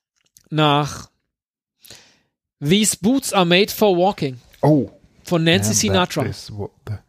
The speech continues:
Speaker 2: ach, Moment, ich kenn das aber nur von den Leningrad Cowboys.
Speaker 1: <laughs>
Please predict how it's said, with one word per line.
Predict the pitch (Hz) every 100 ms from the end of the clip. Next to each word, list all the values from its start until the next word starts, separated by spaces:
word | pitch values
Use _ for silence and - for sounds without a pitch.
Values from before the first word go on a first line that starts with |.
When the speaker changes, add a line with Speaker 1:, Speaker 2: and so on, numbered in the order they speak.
| _ - - - - - 85 -
Speaker 2:
ach, | 143 87 65 -
Moment, | 113 117 107 85 -
ich | -
kenn | 123
das | 110
aber | 95 98
nur | 101
von | 113
den | 98
Leningrad | 92 98 120 110 101 95
Cowboys. | - 120 151 104 90 85 92 - -
Speaker 1:
<laughs> | 302